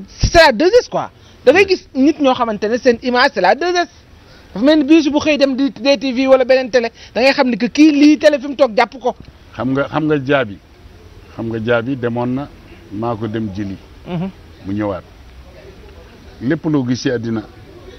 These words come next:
Speaker 2: ay relation, même homme et femme, day jeex.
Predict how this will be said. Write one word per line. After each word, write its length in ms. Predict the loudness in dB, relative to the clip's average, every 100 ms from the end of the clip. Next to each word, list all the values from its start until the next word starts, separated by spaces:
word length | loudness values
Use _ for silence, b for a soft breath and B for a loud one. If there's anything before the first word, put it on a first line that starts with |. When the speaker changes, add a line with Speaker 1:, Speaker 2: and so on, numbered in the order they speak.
| -8
Speaker 2:
ay 140 | -4 -2
relation, 560 | -2 -2 -4 -6 -8 -10 -16 -8
même 360 | -4 -2 -4 -6
homme 240 | -4 -4 -4
et 60 | -8
femme, 340 | -2 -2 -2 -12 -14
day 220 | -8 -6 -6
jeex. 220 | -8